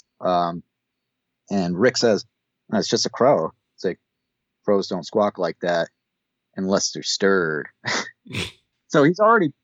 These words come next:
he's already scaring the crap out of Rick and Valerie with the, the shotgun, but now he's telling these, like, super goofy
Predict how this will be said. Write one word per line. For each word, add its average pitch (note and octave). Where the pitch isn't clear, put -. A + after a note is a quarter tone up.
he's D#3+
already F#3
scaring C#3
the G#2
crap A2
out F#2+
of E2+
Rick A2+
and F#2
Valerie A2+
with A2+
the, G2+
the C3
shotgun, B2
but B2+
now C#3+
he's D#3+
telling D#3+
these, D3+
like, A#2+
super D#3+
goofy B2+